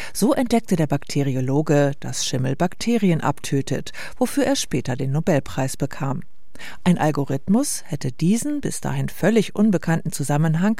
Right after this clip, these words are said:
nicht entdeckt, vermutet Anne Krüger. Sie leitet die Forschungsgruppe Reorganisation von Wissenspraktiken am Weizenbaum-Institut in Berlin. Ihre Sorge: Wenn Wissenschaftler K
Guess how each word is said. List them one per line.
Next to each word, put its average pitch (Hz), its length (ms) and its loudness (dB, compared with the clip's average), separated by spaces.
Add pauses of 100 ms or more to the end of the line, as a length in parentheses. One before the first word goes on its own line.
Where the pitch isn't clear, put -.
(140)
nicht - 280 -2
entdeckt, - 520 -4 (180)
vermutet 156 540 2
Anne 147 220 0
Krüger. - 480 -4 (420)
Sie 262 200 2
leitet 254 360 0
die 139 80 0
Forschungsgruppe 143 1080 -2
Reorganisation 156 1160 2
von 123 240 -4
Wissenspraktiken 147 920 -2 (260)
am 160 160 2
Weizenbaum-Institut 175 1120 0
in 151 140 0
Berlin. 185 420 2 (600)
Ihre 135 240 -2
Sorge: 180 500 2 (460)
Wenn 190 160 6
Wissenschaftler 226 680 -2
K - 160 -2